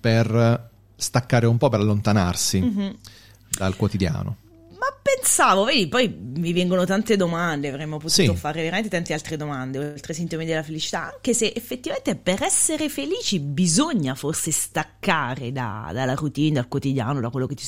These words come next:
Speaker 2: ci succede quotidianamente. Cioè, forse, oppure comunque più che per esserlo, come dicevi tu prima, no? Per,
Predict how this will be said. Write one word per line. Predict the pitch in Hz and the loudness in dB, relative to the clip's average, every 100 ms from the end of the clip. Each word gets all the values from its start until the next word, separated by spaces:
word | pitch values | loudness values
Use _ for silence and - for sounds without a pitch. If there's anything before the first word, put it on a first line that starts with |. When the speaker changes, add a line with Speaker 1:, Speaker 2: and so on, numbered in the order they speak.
| - | -8
Speaker 2:
ci | - 151 | -6 -6
succede | 151 147 160 151 | -6 -4 -4 -2
quotidianamente. | 147 143 139 147 147 151 139 139 131 - 127 - - - - - - | -2 -4 -2 -2 0 0 0 -2 -6 -8 -10 -10 -20 -20 -20 -20 -10
Cioè, | - | -2
forse, | 240 320 202 - | 0 2 2 4
oppure | 240 285 | 2 2
comunque | 285 381 285 | 0 2 2
più | 208 | 2
che | 240 262 | 0 0
per | - 254 | 0 -2
esserlo, | 311 - 214 170 165 - | 0 0 0 2 0 0
come | 202 | 0
dicevi | 247 240 220 | 2 2 2
tu | 208 | 0
prima, | 196 196 156 | 2 2 2
no? | 165 185 | 0 0
Per, | 185 180 185 - | 2 2 2 -2